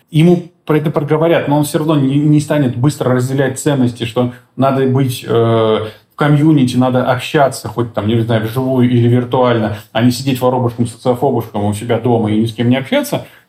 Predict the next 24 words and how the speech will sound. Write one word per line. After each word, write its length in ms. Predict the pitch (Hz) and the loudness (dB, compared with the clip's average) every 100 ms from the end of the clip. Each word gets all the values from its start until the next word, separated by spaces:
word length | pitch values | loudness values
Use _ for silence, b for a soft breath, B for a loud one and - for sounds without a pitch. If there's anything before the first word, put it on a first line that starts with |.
| - | -4
то, 120 | 143 | -2
скорее 480 | - 170 185 254 247 | 0 0 2 2 -2
всего, 460 | - 143 113 101 | 0 0 2 0
ему 180 | 113 165 | 2 2
будет 200 | 165 151 | 2 0
сложнее 520 | - 131 127 147 131 | 0 -2 2 2 4
учиться, 320 | 113 117 180 - | 2 0 -4 -4
сложнее 360 | 127 120 131 | -4 0 0
осваивать 320 | 120 120 113 113 | 0 0 -2 -2
учебную 320 | 139 127 120 | -2 0 0
программу 440 | 120 117 135 147 | 0 0 0 0
и 20 | |
сложнее 360 | 123 113 110 120 | -2 -2 0 -2
пользоваться 360 | 120 120 117 117 | 0 0 0 -2
всеми 200 | 123 117 | -2 0
возможностями, 560 | 107 110 113 107 113 | 0 0 -2 -2 -4
которые 300 | 104 101 107 | -4 -4 -2
дает 160 | 104 107 | 0 0
университет. 680 | 107 107 104 107 104 101 101 B B - | 0 -2 -2 -6 -6 -8 -10 B B -4
Но, 360 | 113 156 208 135 | 0 2 2 0
разумеется, 720 | 104 101 127 135 - 113 107 - - | -4 -4 -4 -4 -8 -10 -10 -12 -12
как 80 | 107 | -10
говорится, 220 | 98 113 | -8 -2
любые, 400 | 143 156 170 - | 2 4 4 2